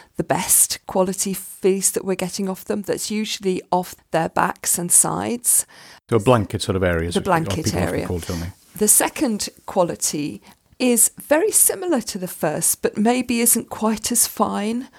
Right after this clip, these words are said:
Speaker 2: Right.
Speaker 1: or quite as long. And that may be slightly further down the side of the animal and over their rump,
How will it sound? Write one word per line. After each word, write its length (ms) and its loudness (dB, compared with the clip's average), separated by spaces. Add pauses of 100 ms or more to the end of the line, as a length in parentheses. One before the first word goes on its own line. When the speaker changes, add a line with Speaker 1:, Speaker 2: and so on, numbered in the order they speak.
Speaker 2:
Right. 240 0
Speaker 1:
or 140 2
quite 480 0
as 200 0
long. 460 2 (400)
And 160 4
that 220 6
may 260 2
be 240 -4
slightly 420 2
further 440 0
down 400 -2 (320)
the 80 -4
side 440 2
of 100 -6
the 100 -6
animal 720 -2
and 160 0
over 240 0
their 200 0
rump, 340 -2